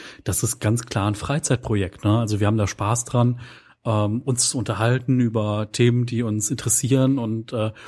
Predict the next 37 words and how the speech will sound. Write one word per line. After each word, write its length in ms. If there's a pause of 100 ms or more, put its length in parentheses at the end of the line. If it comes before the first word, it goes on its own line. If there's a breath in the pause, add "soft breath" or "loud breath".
(160 loud breath)
euch 180
daran 280
teilhaben 460
zu 120
lassen. 460
Und, 340
äh, 160 (300 loud breath)
klar, 160
das 120
ist 140
Teil 160
unserer 220
Freizeit. 560
Wir 80
verdienen 320
damit 200
keinen 240
Cent 380
und 60
wir 80
möchten 280
das 140
auch 140
gar 180
nicht, 220 (360 loud breath)
weil 120
das 100
Thema 300
das 160
an 100
der 120
Stelle 260
gar 140
nicht 200
hergibt. 500
Und, 380
äh, 200